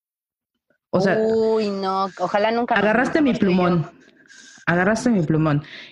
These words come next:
Speaker 1: y le achataste la plum-, la punta. ¿Sabes perfectamente qué hice? ¿Tú crees que Onésima no sabe qué hizo? ¿Tú
Speaker 2: Sí,
Speaker 1: crees
Speaker 2: claro.
Speaker 1: que Pánfila no sabe qué
Speaker 2: Sí,
Speaker 1: hizo?
Speaker 2: sí, sí.
Speaker 1: ¿Para qué entro en conflicto de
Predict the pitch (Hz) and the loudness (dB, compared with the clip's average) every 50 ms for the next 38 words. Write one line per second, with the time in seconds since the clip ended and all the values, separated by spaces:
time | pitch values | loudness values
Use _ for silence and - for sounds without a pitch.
0 | - _ _ 175 180 170 165 160 160 156 160 160 160 - 165 - 185 190 - - | -20 _ _ 0 0 2 2 2 2 2 0 0 0 -2 0 0 0 -2 0 0
1 | 240 208 165 143 - 165 165 165 160 - - 160 156 151 - 185 190 180 196 214 | 0 0 0 0 0 0 0 0 0 0 0 0 0 0 0 0 0 2 0 0
2 | 220 - - - - 311 320 320 320 - 214 208 226 233 233 240 226 220 208 220 | 0 -2 -4 -4 -2 0 0 0 0 0 0 0 0 0 0 0 0 0 0 0
3 | 208 208 196 185 - 196 - - - 285 - 269 277 247 - - 262 233 233 233 | 0 0 -2 0 -2 -4 -2 -2 -2 0 0 0 0 0 0 0 2 2 2 2
4 | 233 - 214 214 202 196 196 185 202 196 190 - 175 165 175 180 - - 381 - | 2 0 2 2 2 2 2 2 2 0 0 0 0 -2 0 0 -2 -4 -4 -6
5 | - _ _ _ _ _ _ _ _ _ - - - - - - _ - 143 - | -10 _ _ _ _ _ _ _ _ _ -20 -20 -20 -20 -20 -10 _ -2 0 2
6 | - 143 156 - 214 175 165 170 175 170 175 170 196 175 175 170 170 165 165 - | 2 2 2 2 0 0 0 0 0 0 2 2 2 2 2 2 2 0 0 0
7 | 170 165 170 160 - 175 175 180 185 214 220 220 208 208 - - 226 220 - - | 0 0 0 0 0 0 0 0 0 0 0 0 -2 -4 -6 -8 -8 -6 -6 -4
8 | 202 185 190 226 269 285 - - - - _ _ _ _ _ _ - 202 190 190 | -6 -4 -4 -6 -8 -10 -12 -18 -20 -20 _ _ _ _ _ _ -2 0 2 0
9 | 190 190 - 220 233 240 247 262 254 226 - 196 170 165 - 175 170 - - 185 | 0 0 0 0 0 2 2 0 0 0 0 0 0 0 -2 -4 -4 -2 -2 0
10 | 175 202 185 185 156 143 143 139 143 - - - | 0 0 0 0 0 2 0 0 -2 -4 -6 -12